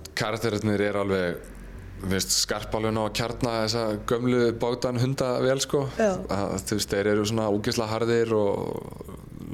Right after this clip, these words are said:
Speaker 1: þú veist, ekkert kjaftaði í gangi, sko, og bara öskra á menn eða gera ekki, eða, eða konur, í þessu tilviki, ef þeir gera ekki hlutina vel. Og, og, þú veist, maður hefur bara lent í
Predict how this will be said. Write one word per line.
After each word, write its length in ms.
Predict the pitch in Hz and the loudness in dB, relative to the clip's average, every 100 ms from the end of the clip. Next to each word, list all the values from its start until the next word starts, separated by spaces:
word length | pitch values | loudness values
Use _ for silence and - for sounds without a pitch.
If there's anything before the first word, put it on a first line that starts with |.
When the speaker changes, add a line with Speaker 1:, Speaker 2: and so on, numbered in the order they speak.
| 95 | -6
Speaker 1:
þú 220 | 90 104 104 | -6 -2 -2
veist, 280 | 101 - - 92 | -2 -6 -8 -4
ekkert 420 | 82 101 - 104 - | -4 -2 -4 -4 -4
kjaftaði 420 | 127 120 131 120 | -4 -2 0 0
í 20 | |
gangi, 280 | 120 123 127 | 0 0 -2
sko, 180 | - 131 120 | 0 0 2
og 200 | 104 101 | 0 -2
bara 220 | - 98 101 | -4 0 2
öskra 300 | 110 117 110 | 0 -2 0
á 20 | |
menn 220 | 110 117 | 0 2
eða 140 | 110 113 | 2 2
gera 160 | 110 | 0
ekki, 160 | 117 113 110 | 2 2 2
eða, 280 | 95 82 87 | 0 -2 -2
eða 200 | - - - | -4 -6 -6
konur, 340 | - 92 101 | -4 -4 -4
í 80 | - | -4
þessu 160 | 90 - | -4 -2
tilviki, 260 | 101 113 113 - - - - - | 0 -2 -4 -10 -16 -16 -18 -20
ef 140 | - | -4
þeir 120 | 92 | -2
gera 200 | 92 101 | 0 0
ekki 120 | 101 101 | 0 -2
hlutina 280 | 107 110 107 | 0 0 2
vel. 220 | 117 120 - - - - - - - - - - - - - - | 2 0 -10 -18 -18 -18 -16 -18 -18 -20 -20 -20 -20 -20 -20 -20
Og, 220 | - 78 65 | -8 -6 -4
og, 320 | 67 78 - | -4 -4 -6
þú 160 | - | -6
veist, 160 | 73 - | -6 -4
maður 180 | 76 76 | -2 -2
hefur 140 | 76 | -2
bara 120 | 78 | -2
lent 280 | 76 80 | -4 -4
í 80 | - | -4